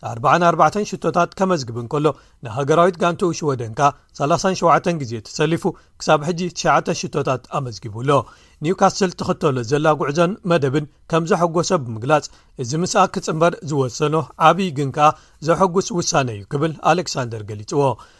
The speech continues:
ምጽምባር ኣሌክሳንደር ምስ ኒውካስል እንግሊዛዊ ኣጥቃዓይ ካለም ዊልሰን ዘለዎ ታሪኽ መጉዳቲ ወይ ጸገማት ጥዕና ጨዋዳታትን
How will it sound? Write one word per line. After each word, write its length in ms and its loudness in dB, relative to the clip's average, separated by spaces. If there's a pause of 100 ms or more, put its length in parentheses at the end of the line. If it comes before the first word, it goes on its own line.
(180)
ምጽምባር 540 4
ኣሌክሳንደር 680 2 (100)
ምስ 280 -4
ኒውካስል 600 0 (340)
እንግሊዛዊ 580 2
ኣጥቃዓይ 380 2
ካለም 400 2
ዊልሰን 320 -2 (120)
ዘለዎ 440 2
ታሪኽ 360 2
መጉዳቲ 420 0 (220)
ወይ 200 -4 (260)
ጸገማት 460 2
ጥዕና 300 0
ጨዋዳታትን 720 0